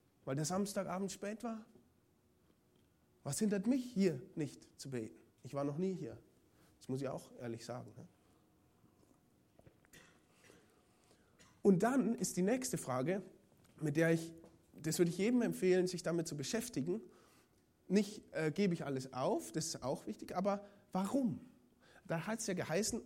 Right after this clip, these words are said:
um Christi willen. Und dann war noch ein größerer, äh, Satz, um der alles übertreffenden Erkenntnis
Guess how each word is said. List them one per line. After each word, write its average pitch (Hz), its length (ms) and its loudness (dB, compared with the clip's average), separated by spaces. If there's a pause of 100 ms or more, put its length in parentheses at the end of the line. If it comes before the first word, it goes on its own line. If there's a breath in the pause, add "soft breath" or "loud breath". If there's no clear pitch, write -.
um 226 340 6
Christi 220 540 2
willen. 185 240 4
Und 165 160 4
dann 175 180 6
war 160 100 6
noch 208 220 2
ein 175 240 0
größerer, 143 640 4 (220)
äh, 127 260 2 (460)
Satz, - 500 0 (480 soft breath)
um 226 200 8
der 143 200 2 (160)
alles 277 640 4
übertreffenden 214 1120 2
Erkenntnis 139 1120 2